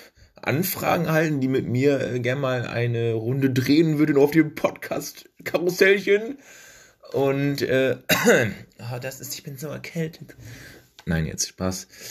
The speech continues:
beiseite. Erst, doch, bin ich, aber ich bin nicht der Typ, der voll einen auf Männergrippe fährt,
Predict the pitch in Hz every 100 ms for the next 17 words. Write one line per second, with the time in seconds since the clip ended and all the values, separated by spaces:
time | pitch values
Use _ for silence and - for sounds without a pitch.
0 | - - 95 101 107 113 107 101 - _
1 | _ - 87 _ _ _ - 78 _ 95
2 | 101 98 - 82 78 - - _ _ _
3 | _ _ - - 78 - - 85 82 82
4 | - - - 78 80 - - 78 - -
5 | - 85 82 80 - 76 82 - 80 -